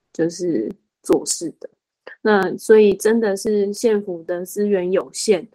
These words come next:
目前我们还是负债累累的状态底下，希望他们真的可以善用县府现在目前有限的资源，然后来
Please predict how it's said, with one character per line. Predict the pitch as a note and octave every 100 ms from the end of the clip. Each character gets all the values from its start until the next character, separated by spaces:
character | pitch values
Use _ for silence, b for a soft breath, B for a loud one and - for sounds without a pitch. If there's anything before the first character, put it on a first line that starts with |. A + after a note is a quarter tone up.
| _ _
目 | A3 G#3
前 | G3+ E3+
我 |
们 | D#3 C#3+
还 | E3
是 | F3+ G3 F#3
负 | F3+ G#3+ F#3
债 | G3 E3
累 | D3+
累 | E3 D3
的 | D#3
状 | F#3 E3+
态 | - D#3+
底 | D3 E4+
下， | - F3+ D#3+ B B B
希 | - G#3+
望 | G3+ F#3+
他 | G3
们 | F#3 F3
真 | F#3
的 | F#3+
可 | - F3+
以 | F#3
善 | G#3 F#3
用 | F#3+ F3+
县 | F#3+ F3
府 | F3
现 | F3 F#3
在 |
目 | G3 F#3+
前 | E3+ E3+ C3+ D3+
有 | E3+ B2+
限 | - - G3+
的 | F3 E3+
资 | F#3 F#3+
源， | F#3+ G#3+ G#3+
然 | -
后 | F3+
来 | F#3